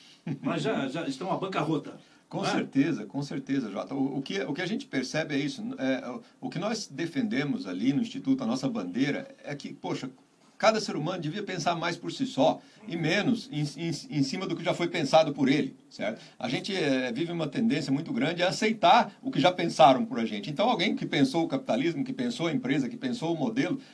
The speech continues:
Speaker 2: a gente assume, não, é, aquela pessoa lá pensou certo, nós temos que seguir.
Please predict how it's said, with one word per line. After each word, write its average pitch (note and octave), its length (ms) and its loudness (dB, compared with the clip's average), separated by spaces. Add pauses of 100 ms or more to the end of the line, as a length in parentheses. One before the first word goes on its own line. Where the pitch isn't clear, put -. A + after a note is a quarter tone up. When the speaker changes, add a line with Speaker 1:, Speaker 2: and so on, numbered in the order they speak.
Speaker 2:
a - 80 0
gente G3 220 2
assume, E3 280 2
não, F3+ 160 2
é, C#3+ 260 2
aquela D3 200 2
pessoa C#3 240 -4
lá D3+ 120 6
pensou F#3+ 360 -4
certo, C#3 400 0
nós A#2 140 -4
temos D3+ 180 -2
que D3+ 80 -8
seguir. A2+ 460 -2